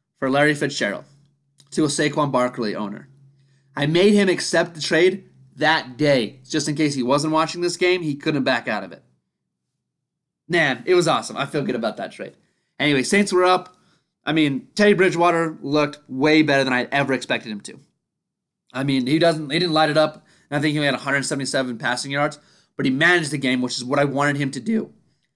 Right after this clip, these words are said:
I didn't wanna give him too much to think about too soon and risk losing the game because of Teddy Bridgewater. He managed it perfectly. Alvin Kamara had a,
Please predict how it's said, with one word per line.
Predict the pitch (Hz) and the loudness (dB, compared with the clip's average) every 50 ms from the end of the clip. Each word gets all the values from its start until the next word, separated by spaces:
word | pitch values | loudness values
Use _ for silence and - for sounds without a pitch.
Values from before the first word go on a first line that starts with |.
| _ _ _ - | _ _ _ 0
I | 139 | 0
didn't | 156 156 | 2 2
wanna | 165 165 165 | 2 2 0
give | 156 139 - 165 147 | 0 0 0 -2 0
him | 160 156 147 143 | 0 -2 -4 -4
too | 143 - - 175 196 202 | -6 -6 -4 0 0 0
much | 190 165 156 160 160 - | 0 0 0 0 0 -2
to | 151 | -4
think | 139 - 147 147 147 170 | -6 -4 -6 -6 -4 -4
about | 151 131 160 160 160 160 160 - - | -2 2 2 4 4 2 0 -4 -12
too | - - 170 | -8 -6 -6
soon | 156 147 - 156 156 160 165 165 147 - _ _ _ _ _ | -4 -4 -4 -2 -2 -2 -2 -4 -6 -10 _ _ _ _ _
and | - 131 131 127 | -10 -8 -4 0
risk | 135 147 147 147 - | 2 2 2 0 -2
losing | - 151 147 143 143 139 | -2 -2 -2 -2 -2 -4
the | 135 | -4
game | 127 131 131 135 131 123 | -2 -2 0 0 0 -2
because | 123 113 - - 143 120 | -4 -6 -6 -4 -6 -4
of | 127 117 | -4 -4
Teddy | - 135 127 123 | -4 -4 -4 -4
Bridgewater. | 104 104 104 101 - - - - - - - _ _ _ _ _ _ _ _ _ _ _ _ _ _ _ | -4 -6 -10 -10 -12 -18 -18 -18 -20 -20 -20 _ _ _ _ _ _ _ _ _ _ _ _ _ _ _
He | - 156 | -6 -2
managed | 156 156 156 151 147 143 | 0 0 0 0 0 -2
it | 147 143 | -4 -2
perfectly. | 160 175 180 185 185 190 190 190 | 0 0 0 0 0 0 2 2
Alvin | 151 156 156 151 151 139 | 2 2 2 0 -2 -6
Kamara | 156 151 143 147 147 156 160 165 165 160 143 - _ _ _ _ _ _ _ _ _ _ | -6 -4 0 2 2 4 4 2 2 0 -4 -12 _ _ _ _ _ _ _ _ _ _
had | - - 127 127 | -8 -4 -4 -4
a, | 123 107 | -4 -4